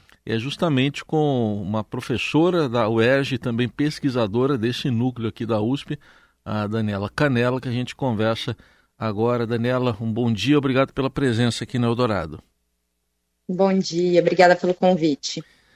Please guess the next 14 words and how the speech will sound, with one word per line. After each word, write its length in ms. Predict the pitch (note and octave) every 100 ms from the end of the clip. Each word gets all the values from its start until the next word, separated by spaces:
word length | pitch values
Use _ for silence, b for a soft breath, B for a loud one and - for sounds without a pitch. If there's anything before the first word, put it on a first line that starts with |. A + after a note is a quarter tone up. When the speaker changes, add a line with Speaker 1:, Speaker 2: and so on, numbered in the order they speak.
| _ C3
Speaker 1:
Bom, 260 | D3 D3
eh, 240 | B2 C3 C3
inicialmente 640 | D3 D3+ E3+ D3+ D#3+ -
queria 280 | - F#3+ F#3
uma 140 | F3+
avaliação, 760 | D#3 D3+ C#3 A#2 - D3 F#3+ D#3
eh, 220 | A#2+ G#2+ - - C3
até 220 | - C#3
como 240 | - D#3+
nutricionista, 840 | D3 C3+ C#3 - C3+ A2+ C#3+ - B2+
em 80 |
linhas 300 | B2+ C#3+ C3
mais 260 | B2+ C3+ A#2+
gerais, 640 | B2 A2 A2+ B2+ D3 -